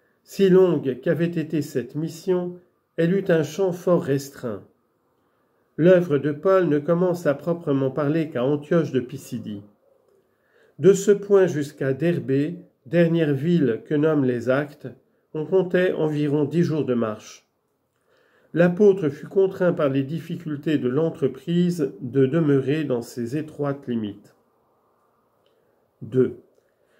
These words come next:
L'opposition judéo-chrétienne. Contre cette évangélisation authentique, d'aucuns venus de Judée s'inscrivirent.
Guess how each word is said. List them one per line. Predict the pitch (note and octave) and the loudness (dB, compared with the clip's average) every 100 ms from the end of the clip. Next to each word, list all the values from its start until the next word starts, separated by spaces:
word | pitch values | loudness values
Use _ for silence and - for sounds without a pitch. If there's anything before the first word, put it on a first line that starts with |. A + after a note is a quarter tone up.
| _ _ | _ _
L'opposition | D3+ A3 A3 G#3 F3 F3 - G3 G3 G3+ C3+ | 2 2 4 0 0 -8 -2 2 4 4 -2
judéo-chrétienne. | D3 C#3+ D3+ F3 F3 B2+ - A2+ G2 G2+ - _ _ _ _ _ _ _ _ _ _ _ _ _ _ _ - | -6 -2 0 0 -2 -10 -12 -12 -12 -14 -20 _ _ _ _ _ _ _ _ _ _ _ _ _ _ _ 2
Contre | A#3 G#3+ G3+ F3 | 4 4 2 0
cette | - G3+ G3 | 0 0 2
évangélisation | E3 E3 D3+ F#3 F3 F3 F3 - E3 C3 | 2 0 0 -2 0 0 0 0 -2 0
authentique, | D3+ C#3+ F#3 F3+ F3+ A3+ G#3+ - | -2 -2 -2 -2 -4 -6 -6 -8
d'aucuns | D#3+ C3 G3 G3+ G3+ D#3+ C3 | -8 4 6 6 0 -2 -2
venus | A#2+ F3 D3+ D3 A#2 | -2 -2 0 -2 -4
de | A#2+ B2+ | -2 -4
Judée | A#2+ F3 E3+ G#3 F#3+ | -2 -4 0 -2 -2
s'inscrivirent. | - F3+ E3+ - - C#3+ B2 B2+ A2+ A2 | -2 -2 -2 -6 -6 -4 -4 -4 -4 -8